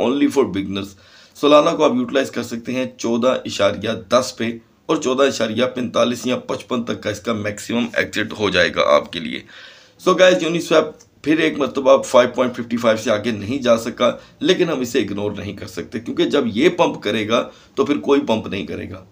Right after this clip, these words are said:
ये भी याद रखिएगा। तो इस चीज़ को फॉलो करते हुए हम अभी Uniswap को अपने पास रखेंगे। थोड़ा वेट कर लें, फ़ाइव पॉइंट फ़ोर्टी फ़ाइव पे भी बाइंग अगर हो जाती है तो फ़ाइव पॉइंट एटी तक का ये थर्टी सेंट का अचानक से हाई हमें देगा।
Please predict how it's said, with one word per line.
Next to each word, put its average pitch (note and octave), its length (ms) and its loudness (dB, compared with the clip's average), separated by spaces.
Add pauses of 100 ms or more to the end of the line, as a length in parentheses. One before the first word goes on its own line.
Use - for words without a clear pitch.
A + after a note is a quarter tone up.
(240)
ये A#2 120 2
भी A2 160 2
याद G2 200 -2
रखिएगा। C#2 380 -6 (400)
तो E3+ 60 4
इस - 240 -2
चीज़ E3+ 160 -4
को E3+ 120 -2
फॉलो D3+ 260 6
करते C#3+ 280 0
हुए C3+ 260 4 (100)
हम C3+ 100 0
अभी A#2 300 -2
Uniswap A2+ 480 0
को A#2 100 -2
अपने A#2 180 -2
पास A2+ 320 0
रखेंगे। A#2 480 -2 (480)
थोड़ा C#3+ 180 6
वेट D3+ 220 2
कर D#3 200 4
लें, D#3 220 -4 (120)
फ़ाइव C3 280 6
पॉइंट C#3+ 180 4
फ़ोर्टी C3+ 220 0
फ़ाइव C#3+ 220 4
पे B2 100 2
भी C#3 120 0
बाइंग A#2+ 300 2
अगर B2+ 160 -2
हो C3 160 -2
जाती C3+ 280 0
है B2 120 0
तो B2+ 120 -6
फ़ाइव B2 280 0
पॉइंट C3 240 0 (300)
एटी E3 280 4
तक C3+ 180 2
का B2 120 2
ये C#3+ 120 4
थर्टी E3 300 0
सेंट B2+ 260 0
का B2 140 4
अचानक C3 500 2
से B2+ 120 0
हाई A2+ 220 2
हमें A2 260 -4
देगा। F2+ 360 -6